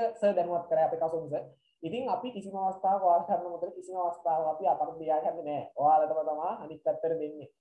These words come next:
හේතුව තමයි මේ අපි මේක කරන්නේ සහන යාත්‍රාවක් විදියට. ඒකනේ අපේ තියෙන එකම ලොජික් එක, තර්කය. ඉතින් ඒකම නිසාම තමයි අපි කිසි, කිසි ප්‍රශ්නයක් නෑ. අපි ගුරුවරු ටික ඔක්කොම කැමති වුණා. "කිසි ප්‍රශ්නයක් නෑ සර්.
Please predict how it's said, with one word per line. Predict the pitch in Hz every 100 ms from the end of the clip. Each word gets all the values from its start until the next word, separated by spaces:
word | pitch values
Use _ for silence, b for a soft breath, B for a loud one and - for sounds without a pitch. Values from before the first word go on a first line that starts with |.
| _
හේතුව | - 170 190 185
තමයි | 190 196 247 226
මේ | 185
අපි | 147 233
මේක | 208 220
කරන්නේ | 226 208 220 269 254
සහන | 202 226 226
යාත්‍රාවක් | 185 180 180 160 143 -
විදියට. | 127 120 - -
ඒකනේ | 170 180 202
අපේ | 190 196 185 180 - _ _ -
තියෙන | 175 175
එකම | 165 214 214 -
ලොජික් | 170 175 220 -
එක, | 247 240
තර්කය. | 180 208 226 240 240 - _ _ -
ඉතින් | 165 208
ඒකම | 202 226 262
නිසාම | 240 233 214 214
තමයි | 208 208
අපි | 196 202
කිසි, | - 240 240 -
කිසි | - 254 349
ප්‍රශ්නයක් | 240 - 196
නෑ. | 175
අපි | 220
ගුරුවරු | 196 202 233
ටික | 247 269
ඔක්කොම | 262 392
කැමති | 349 220 180
වුණා. | 151 127 -
"කිසි | 214 302 302
ප්‍රශ්නයක් | 226 214 190 185 180
නෑ | 175 175
සර්. | 170